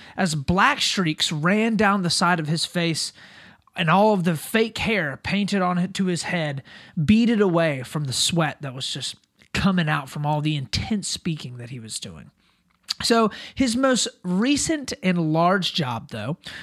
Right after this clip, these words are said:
was defending the previous president from a wide variety of different things,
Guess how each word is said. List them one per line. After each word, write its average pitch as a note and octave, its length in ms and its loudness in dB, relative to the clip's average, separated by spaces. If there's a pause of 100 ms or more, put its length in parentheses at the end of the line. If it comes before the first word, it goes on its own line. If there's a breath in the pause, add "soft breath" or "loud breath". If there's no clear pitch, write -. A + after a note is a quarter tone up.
was F#3 180 4
defending F#3 640 0
the F#3 100 0
previous F#3+ 460 2
president C#3+ 540 -4 (220 loud breath)
from G3+ 200 2
a G3+ 40 6
wide F#3 480 4
variety D#3 560 2
of D3 140 -2
different C#3+ 400 -4
things, - 420 -12